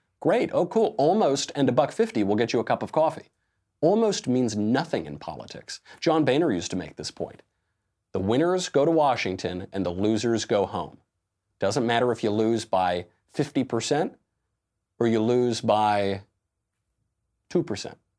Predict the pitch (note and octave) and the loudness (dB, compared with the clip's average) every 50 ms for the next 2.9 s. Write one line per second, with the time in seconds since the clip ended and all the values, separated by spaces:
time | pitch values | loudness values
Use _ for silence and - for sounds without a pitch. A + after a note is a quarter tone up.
0 | - - - - D#3 D3 C#3 - G2+ - - E2+ B1+ - F2 G2 - - G2 G2+ | -20 -14 -6 -2 0 0 0 -2 -4 -6 -6 -10 -10 -10 -10 -8 -4 -2 -2 0
1 | F#2+ F#2+ F#2 F#2 F2 F2 F2 F2 - - F2+ E2+ - - - - - - _ _ | 0 0 -2 -2 -4 -6 -6 -8 -4 -6 -6 -6 -6 -14 -16 -16 -18 -18 _ _
2 | _ _ _ _ _ - B2 B2+ B2 G#2+ D#2+ C#2 - - - - - | _ _ _ _ _ -2 0 2 2 2 0 -2 -6 -12 -14 -16 -18